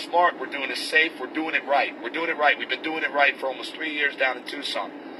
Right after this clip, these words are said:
Like, nonstop, every day. We haven't shut down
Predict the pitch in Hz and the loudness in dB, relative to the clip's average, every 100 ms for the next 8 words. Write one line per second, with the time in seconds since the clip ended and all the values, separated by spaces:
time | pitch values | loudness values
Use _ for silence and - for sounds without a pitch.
0 | - - - - - - - - - - | -12 -12 -12 -12 -12 -12 -12 -12 -12 -12
1 | - - - 135 - 156 165 151 160 143 | -12 -8 0 2 2 4 4 4 4 4
2 | 127 147 143 147 139 120 - 151 170 175 | 4 2 0 0 2 2 0 0 2 2
3 | 165 - - 165 139 147 139 | 0 -6 -2 -2 2 2 4